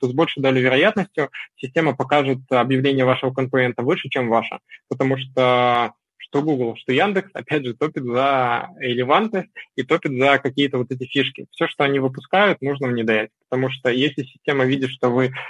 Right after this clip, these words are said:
не внедряете фишки, то она думает, что вы не хотите, чтобы пользователь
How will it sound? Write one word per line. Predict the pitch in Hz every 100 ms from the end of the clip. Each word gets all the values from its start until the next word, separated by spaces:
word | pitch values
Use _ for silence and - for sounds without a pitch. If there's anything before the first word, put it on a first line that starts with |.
| - _
не | 147 139 143
внедряете | 131 131 131 131 131
фишки, | - 226 - 165 -
то | - 131 131
она | 131 139 135
думает, | 123 131 131 120 -
что | - 123
вы | 131
не | 131 120
хотите, | - 131 139 131 117 127
чтобы | - 131 120
пользователь | - 143 120 113 -